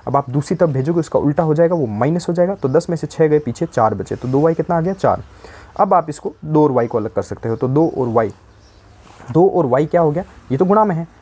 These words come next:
अब आप क्या करो, इसको दो को दूसरी तरफ भेजोगे, तो भाग में भेजोगे, तो चार के भाग में दो आ गया,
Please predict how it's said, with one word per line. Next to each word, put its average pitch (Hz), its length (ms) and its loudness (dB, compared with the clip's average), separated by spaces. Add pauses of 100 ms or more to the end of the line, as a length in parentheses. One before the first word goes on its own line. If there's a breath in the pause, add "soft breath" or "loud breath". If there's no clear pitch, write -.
(140)
अब 147 180 0
आप 175 180 2
क्या 175 120 0
करो, 156 260 -2
इसको 151 200 -4
दो 151 160 4
को 190 100 0
दूसरी 151 260 0
तरफ 170 120 2
भेजोगे, 127 280 -2
तो 117 80 -2
भाग 139 220 0
में 180 140 -2
भेजोगे, 147 300 0
तो 147 120 2
चार 170 280 2
के 170 100 -2
भाग 127 280 -2
में 139 180 -2
दो 135 120 2
आ 151 120 4
गया, 165 200 0